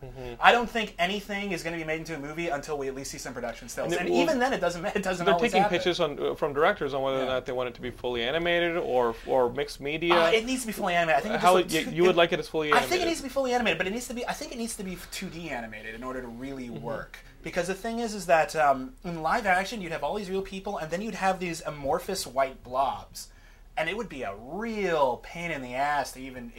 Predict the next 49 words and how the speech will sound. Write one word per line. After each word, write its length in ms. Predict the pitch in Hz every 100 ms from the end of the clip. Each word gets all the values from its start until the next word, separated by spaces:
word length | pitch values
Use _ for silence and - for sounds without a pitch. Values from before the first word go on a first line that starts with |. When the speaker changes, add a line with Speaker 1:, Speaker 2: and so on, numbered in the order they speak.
| 127
Speaker 2:
attempt 480 | - - 196 202 -
to 60 | 139
make 220 | 127 123
those 300 | 127 123 143
Speaker 1:
Mm-hmm. 200 | 143 127
Speaker 2:
really 200 | 147 139
work. 220 | 208 190
But 100 | 175
in 80 | 156
animation, 580 | 151 139 151 269 - 160
where 100 | 139
everything's 440 | 160 196 190 175
a 40 | 139
little, 460 | 147 165 151 139 - - - - -
uh, 220 | 127 123 - - -
everything's 420 | 285 277 254 -
a 80 | 160
little 360 | 147 175 175
stylized 720 | 165 - 139 160 165 165 170 -
to 80 |
begin 400 | 135 123 135 143
with, 320 | 180 208 214 -
I 60 |
think 160 | - 170
it's 100 | 156
easier 280 | 143 147 151
to 160 | - 151
accept 480 | - - 175 - 165
Speaker 1:
And 80 |
you 140 | 160 185
say 160 | 180
Speaker 2:
these 240 | 139 143 175
Speaker 1:
two 60 |
D, 20 | 160
Speaker 2:
things. 60 | 135
Speaker 1:
not 200 | 127 123
three 180 | 131 120
D. 180 | 110 -
Speaker 2:
Oh, 120 | 196
definitely 420 | 185 226 220 160 123
two 220 | 131 113
D. 60 | 101 - 147
Speaker 1:
Okay. 200 | - 123
Speaker 2:
But 100 | 202
the 40 | 202
thing 200 | 311 311
is, 100 | 254
is 120 | 196
that 260 | 190 156